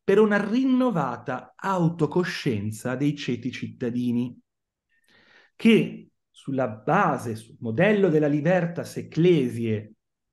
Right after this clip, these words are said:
propugnata dal papato stesso, a Laicis, a Saracenis, eccetera, eccetera, dai nemici della fede e così via, eh, propongono la propria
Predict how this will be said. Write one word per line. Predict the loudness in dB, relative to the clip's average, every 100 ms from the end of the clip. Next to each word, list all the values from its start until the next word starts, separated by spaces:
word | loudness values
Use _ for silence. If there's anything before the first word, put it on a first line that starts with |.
| _ _ _
propugnata | -8 -6 -2 2 2 2 0
dal | -4 -4
papato | -6 -4 -2 -4
stesso, | -6 -2 0 -2 -10 -2 0 0 -6 _ _ _ _ -20 -20 _
a | -6 -4 -2
Laicis, | 0 2 2 0 -4 -12 -12
a | -6 -6
Saracenis, | -4 -6 -6 -4 -2 -2 -2 -4 -8 -12
eccetera, | -10 -8 -6 -4 -4
eccetera, | -2 -2 0 -2 -6 _ _ _ _ _ _ _ _
dai | -10 -4
nemici | -2 -4 -4 -4
della | -2 -2
fede | -2 -2 -2
e | -4
così | -2 0
via, | 2 2 0 -4 -20 _ _ _ _ _ -2
eh, | 2 2 0 -6 _ _ _ _ _ _ _ 0
propongono | 4 4 4 4 4 4
la | 4 4
propria | 4 4 2 -2 -4 -6